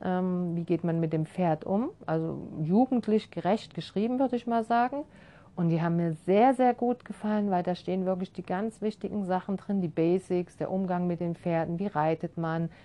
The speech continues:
was ist wichtig zu beachten, was gibt es für Sattel. Und es gibt ja in der Pferdewelt so viele Wörter, die ich in meinem Leben noch nicht gehört habe. Und das muss ich euch auch noch erzählen. Das Lustigste, was ich, ähm, heute gesehen hatte, <laughs> bei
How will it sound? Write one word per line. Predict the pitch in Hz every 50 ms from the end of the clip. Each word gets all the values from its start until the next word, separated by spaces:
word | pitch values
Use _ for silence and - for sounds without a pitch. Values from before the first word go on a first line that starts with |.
| - - _
was | - 190 196 -
ist | 202 - -
wichtig | 180 196 185 - - 180 - -
zu | - - -
beachten, | 160 - 165 - 165 175 - - - 190
was | 196 202 190 -
gibt | - - 185 _
es | 196 190 -
für | - - 185
Sattel. | 180 - 156 143 151 - 175 170 160
Und | 156 185 185 170
es | 165 - -
gibt | - 202 180 -
ja | - 180
in | 156 165 175
der | 170 165 165 - - - - - - - - _ _
Pferdewelt | - - 185 185 185 180 180 180 170 165 165 165 160 156 151 151 143 156 156 170 170 165 170 165 160 -
so | - 185 196 190
viele | - - - 196 185 180 185 180 175 170 175 175 160 156
Wörter, | 170 175 185 185 - 190 175 165
die | 165 175 170
ich | 165 165
in | 170 170
meinem | 165 165 170 160
Leben | 156 156 180 190 185 196 185
noch | 180 175
nicht | 180 175 - -
gehört | - 170 165 175 170 -
habe. | - 175 160 -
Und | - 165 165 160 - - - - - - _
das | - 180 170 -
muss | 185 180 175
ich | 160 -
euch | - 160 165 147
auch | - 170
noch | 175 180 -
erzählen. | - 151 151 - - 180 175 175
Das | 165 165 160 -
Lustigste, | 160 175 175 - - 190 180 - - - - 170 160
was | 165 160 156
ich, | - 165 160 - - - - _
ähm, | - 156 160 165 156 156 151 - - 143
heute | - 165 170 185 190 - 208
gesehen | 190 190 175 - 180 180 180 180 175
hatte, | 180 175 170 - 180 175 170 170 - - - - -
<laughs> | - - - _ - _
bei | - 185 240 214 247 233 185